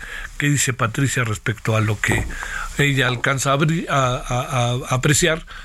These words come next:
No se nos olvide que Patricia, además de ser legisladora del Movimiento Ciudadano, ya fue candidata a la presidencia de la República, entonces es una mujer ahí que experiencia, si de eso se trata, sí que tiene. Bueno, ah,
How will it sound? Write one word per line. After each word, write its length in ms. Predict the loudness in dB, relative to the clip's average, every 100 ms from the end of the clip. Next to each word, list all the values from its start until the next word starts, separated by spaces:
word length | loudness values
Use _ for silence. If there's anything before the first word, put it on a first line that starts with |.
| -10 -4
No 80 |
se 120 | 0 0
nos 120 | 2
olvide 220 | 2 2
que 100 | 0
Patricia, 440 | -2 0 0 2
además 320 | 2 4 4 2
de 80 |
ser 160 | 2 2
legisladora 680 | 2 4 4 6 4 4 4
del 80 | 4
Movimiento 360 | 4 4 4
Ciudadano, 500 | 4 4 4 4 2 -2 -10 -4
ya 140 | 0 0
fue 120 | 0
candidata 420 | 0 2 2 0
a 20 |
la 80 | -2
presidencia 400 | 0 0 2 2
de 60 | 0
la 80 | 0
República, 420 | 2 2 2 0
entonces 520 | 2 2 2 2 2
es 180 | 2 0
una 180 | -2 0
mujer 300 | 0 2 2
ahí 200 | 2 0 0 0 -2 -4
que 80 |
experiencia, 840 | -2 -2 2 2 4 2 4 2 2 -6
si 180 | -2
de 100 | 0
eso 100 | 0 -4
se 200 | -4 0
trata, 440 | 2 2 0 -2 -2
sí 260 | 0 0 2
que 140 | -2
tiene. 260 | -2 -6 -6 -6 -2 -2 0
Bueno, 400 | 2 4 2 -2 -2
ah, 460 | 2 2 4 2